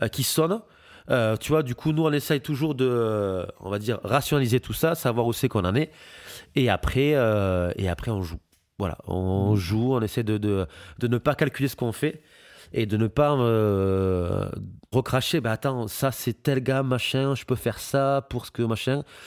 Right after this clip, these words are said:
Speaker 1: Au bout d'un moment, tu le sais, tu l'as anticipé, tu l'as, tu, tu le, tu le conçois. Mais du coup, euh, si,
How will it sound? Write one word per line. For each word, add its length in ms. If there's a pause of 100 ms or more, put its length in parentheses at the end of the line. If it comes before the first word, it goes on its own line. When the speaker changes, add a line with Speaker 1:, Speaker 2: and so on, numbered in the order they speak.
(360)
Speaker 1:
Au 40
bout 120
d'un 80
moment, 180
tu 160
le 100
sais, 420 (220)
tu 140
l'as 100
anticipé, 460
tu 160
l'as, 400 (140)
tu, 600
tu 140
le, 260
tu 140
le 80
conçois. 460 (440)
Mais 80
du 100
coup, 300
euh, 380
si, 500